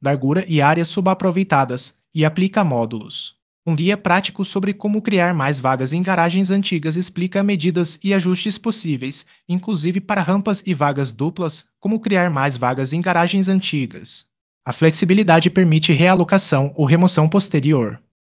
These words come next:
Passos práticos. Um. Levante o mapa da garagem e identifique áreas com altura e largura sobrando. Dois. Escolha módulos compatíveis com o espaço e a frota local. Consulte estudos de medidas mínimas para vagas duplas. Três.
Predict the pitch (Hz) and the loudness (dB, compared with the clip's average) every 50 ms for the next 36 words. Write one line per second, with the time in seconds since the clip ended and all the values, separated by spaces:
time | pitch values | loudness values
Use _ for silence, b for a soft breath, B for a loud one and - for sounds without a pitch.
0 | _ _ - 165 165 - 190 180 - - 165 160 156 - - - 135 131 - - | _ _ -2 0 0 0 -2 -6 -2 0 2 2 2 0 -4 -6 -6 -6 -8 -10
1 | _ - 131 117 113 110 113 _ _ _ _ _ _ _ - 131 131 123 147 160 | _ -10 -8 -8 -8 -8 -10 _ _ _ _ _ _ _ -4 -2 2 2 2 2
2 | 156 - 175 160 156 165 - 190 190 180 185 196 185 175 185 185 180 190 175 185 | 2 2 2 2 2 2 2 0 0 2 2 2 4 4 4 4 4 2 0 0
3 | - 185 202 220 214 - 220 202 - - - 190 180 - - 175 156 156 160 160 | 0 2 2 2 2 2 2 0 0 0 0 -2 0 2 2 2 4 4 2 0
4 | - - - 180 180 180 175 175 175 175 180 190 185 185 185 180 190 185 175 151 | -2 -2 0 2 2 2 2 2 2 2 2 2 0 0 2 2 2 2 2 2
5 | 139 139 156 151 - - 175 156 165 156 139 123 110 107 - - _ _ _ _ | 0 0 0 0 0 0 0 2 2 2 2 0 -2 -4 -10 -14 _ _ _ _
6 | - - 180 143 123 - - - - _ _ _ _ _ _ - 185 - - - | 0 2 4 4 4 2 0 -4 -8 _ _ _ _ _ _ -6 -6 -2 0 2
7 | 202 196 180 156 151 151 160 156 170 180 180 - - 175 165 170 165 160 175 185 | 2 2 4 2 2 2 2 2 0 0 -2 -2 -2 -4 -2 -2 -2 -2 0 -2
8 | 180 170 180 180 - - 196 196 196 190 - - 147 151 160 156 - 190 175 - | 0 0 -2 -2 -4 -2 -2 -2 -2 -2 0 0 2 2 2 2 0 -4 -4 -2
9 | 185 196 202 196 - 170 170 170 185 185 190 180 - 190 175 175 180 180 - _ | 0 0 0 0 0 0 0 2 2 0 0 0 2 4 4 4 2 0 -4 _
10 | - 175 160 156 - - 202 196 - 190 - - 214 208 190 202 175 185 175 175 | -2 -2 0 0 0 -2 -2 -2 -2 -4 -4 -2 -2 0 0 0 2 2 2 2
11 | 175 151 170 175 175 180 180 156 156 156 160 160 165 165 - - - 170 175 160 | 2 2 2 2 2 0 0 0 0 2 2 2 2 0 0 0 0 0 2 2
12 | 131 147 156 147 151 151 135 127 127 123 113 113 117 110 110 - - - - _ | 4 2 2 4 2 0 0 0 0 -2 -2 -2 -6 -10 -10 -8 -8 -8 -10 _
13 | _ _ _ _ _ - - 196 156 131 - - - - | _ _ _ _ _ 0 4 6 6 6 4 2 -4 -6